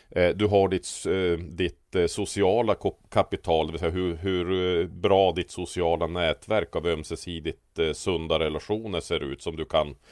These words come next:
få stöttning och hjälp i. Eh, du har, eh, i vilken utsträckning du, eh, upplever meningsfullhet i ditt liv är en sån här parameter som påverkar din resiliens. Så det finns en rad olika såna här saker.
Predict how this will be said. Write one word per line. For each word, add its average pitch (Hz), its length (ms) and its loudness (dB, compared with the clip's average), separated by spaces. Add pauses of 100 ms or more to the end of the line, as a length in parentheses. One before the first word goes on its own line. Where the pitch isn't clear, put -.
(240)
få 117 140 0
stöttning 95 440 0
och 85 100 0
hjälp 73 440 0
i. 65 220 -6 (640)
Eh, 87 380 4
du 98 180 -2
har, 95 540 4
eh, 90 200 4 (180)
i 95 100 -6
vilken 101 400 0
utsträckning 90 880 -4
du, 82 400 -2 (440)
eh, 90 260 0
upplever 90 640 2
meningsfullhet 90 1200 -2
i 90 60 -6
ditt 78 220 -8
liv 65 280 -6
är 76 80 0
en 78 100 -2
sån 78 120 -10
här 73 60 -4
parameter 78 600 -2
som 76 380 -6 (540)
påverkar 85 560 4
din 82 160 0
resiliens. 76 420 -2
Så 92 60 -6
det 87 60 -4
finns 90 180 -6
en 92 100 0
rad 80 260 0
olika 76 360 -4
såna 76 180 -8
här 73 140 -4
saker. - 560 -6